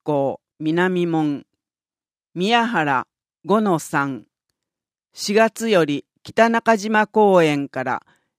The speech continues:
北中島小学校に停車場所が変更します。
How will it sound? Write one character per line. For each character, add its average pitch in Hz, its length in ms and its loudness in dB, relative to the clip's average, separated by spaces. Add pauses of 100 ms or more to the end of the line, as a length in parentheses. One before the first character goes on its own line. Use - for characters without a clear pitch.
(120)
北 233 300 0
中 226 320 0
島 220 260 0
小 220 300 4
学 208 240 0 (100)
校 147 240 0
に 139 320 -2
停 208 240 2
車 208 160 2
場 202 160 0
所 196 160 -4
が 180 200 0
変 180 300 -2
更 165 300 2
し - 160 -8
ま 151 160 0
す。 - 300 -14